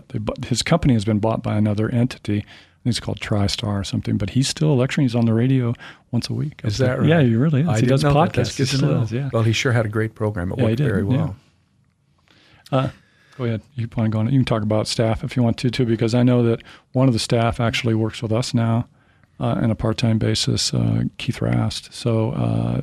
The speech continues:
Speaker 1: and he was a integral part of the swing ship, but the man who made it work was Brian Hammer.
Speaker 2: Brian Hammer and Gage Brock, those
Speaker 1: Yeah, and
Speaker 2: two were
Speaker 1: Gage
Speaker 2: just
Speaker 1: Brock, yeah.
Speaker 2: amazing i-, in the work that they did. They had an interest in the inmates and their success, so they treated them with dignity and respect,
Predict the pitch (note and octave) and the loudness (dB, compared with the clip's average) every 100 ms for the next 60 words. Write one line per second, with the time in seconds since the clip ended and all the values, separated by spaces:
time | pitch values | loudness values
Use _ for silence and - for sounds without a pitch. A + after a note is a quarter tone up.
0 | - - B2 A2 A#2 A2+ A2 A#2 A#2 - | -6 -4 0 0 0 0 -2 -4 -6 -8
1 | - _ _ B2+ B2+ A#2+ A2+ A#2 G#2+ - | -20 _ _ -2 -2 -2 -2 0 0 0
2 | B2 B2 A#2+ - - A#2+ B2 B2 A#2 A2+ | 2 0 -2 -6 -4 0 2 4 2 2
3 | G#2+ A2 A2 A#2 B2+ B2+ G2+ - G#2+ G2+ | 2 2 0 0 0 -2 -8 -4 -2 0
4 | G2+ A2 A2+ A#2+ - - _ - - - | 0 0 -2 -4 -14 -20 _ -20 -20 -4
5 | G#2 G#2 G2+ A2 G#2 G#2 G2+ G2+ G2 G2+ | 0 2 4 4 4 2 0 0 0 0
6 | - G2+ G2+ - A#2 A2 A#2 A2 A2+ - | -2 -2 -2 -2 -2 2 2 2 0 2
7 | C#3 C3+ - - A#2 G2+ G#2+ A2 G#2 G2 | 2 0 -2 -6 -2 2 2 2 0 -4
8 | F#2+ G2 - G2 F#2 F2 - - F#2+ G2 | -6 -8 -6 -6 -4 -6 -10 -10 -8 -4
9 | A#2+ G#2+ C#3+ A#2 C#3 F#3+ D3+ - A#2+ A2 | -2 0 2 2 0 -2 -4 -4 -2 0
10 | G#2+ F#2+ G2 G#2 F#2+ F2+ - - F#2+ F2 | 0 -2 -4 -2 -2 -4 -8 -10 -8 -8
11 | G2+ - F#2+ - B2 G#2+ G2+ G2+ G#2 G2 | -8 -8 -6 -4 0 0 0 -2 -4 -6
12 | - G#2 F2+ F2 F#2+ F2+ F2 G2 - G#2 | -4 -2 -4 -8 -8 -8 -8 -10 -6 -6
13 | F2+ | -6